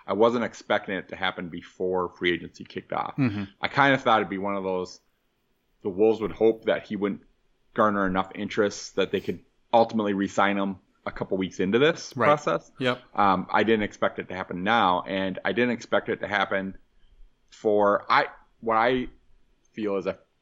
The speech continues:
Speaker 1: pretty cheap deal for, for what he provides. Like, he's, you know, one of the veteran presences on the team. He is a good,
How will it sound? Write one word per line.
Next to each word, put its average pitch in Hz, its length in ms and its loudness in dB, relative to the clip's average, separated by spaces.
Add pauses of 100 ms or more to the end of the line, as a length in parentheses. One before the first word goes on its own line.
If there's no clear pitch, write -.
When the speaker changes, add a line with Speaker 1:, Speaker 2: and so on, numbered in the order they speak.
Speaker 1:
pretty 107 220 -14
cheap - 360 -6
deal 85 220 -2
for, 85 300 -8 (260)
for 92 640 2
what 98 180 2
he 95 260 -4
provides. 85 640 0
Like, 90 140 -2
he's, 95 380 -6 (840)
you 98 100 -2
know, 92 100 2
one 98 260 4
of 104 60 2
the 101 100 6
veteran 98 460 4
presences 95 520 -2
on 92 140 0
the 87 80 -4
team. 90 340 -4
He 92 160 2
is 98 80 2
a 92 60 -2
good, 87 240 2